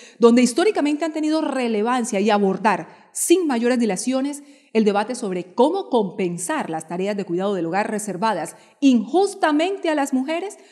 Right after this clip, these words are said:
lo que también favorece la discriminación y ensancha esa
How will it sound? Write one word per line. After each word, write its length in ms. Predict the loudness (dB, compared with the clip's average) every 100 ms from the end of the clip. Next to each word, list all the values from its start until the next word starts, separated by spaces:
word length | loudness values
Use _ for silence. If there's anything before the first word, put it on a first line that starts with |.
| _
lo 100 | -2
que 120 | 0 -2
también 480 | -2 -2 -2 -2
favorece 840 | -4 -4 -2 -2 -4 -6 -8 -16 _
la 180 | -4 -2
discriminación 960 | 2 2 2 0 0 0 -2 -2 -2 -6 0
y 160 | 2 4
ensancha 720 | 0 -6 -6 -4 -4 -8 -10
esa 400 | -8 -6 -8 -10